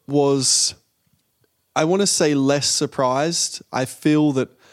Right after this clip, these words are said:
because we'd negotiated, like, back and forth a bit and it had carried on quite a, quite long, I guess he probably knew or suspected that I was maybe looking for something else.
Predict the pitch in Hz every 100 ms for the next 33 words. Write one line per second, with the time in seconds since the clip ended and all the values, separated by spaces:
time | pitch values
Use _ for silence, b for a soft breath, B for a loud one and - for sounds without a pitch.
0 | b - 214 196 151 139 131 127 - 131
1 | 120 120 117 117 127 120 120 - 117 117
2 | 117 120 90 117 120 123 - 127 120 113
3 | - - 117 117 - 117 113 110 - 120
4 | - 117 117 113 b b b b 107 139
5 | - 139 131 123 110 B B B B B
6 | _ _ _ - - 165 151 139 135 143
7 | 147 147 139 - 135 - 135 131 139 135
8 | 131 127 123 - 139 135 131 131 127 139
9 | 131 - 127 120 117 - - 135 117 127
10 | 127 151 - -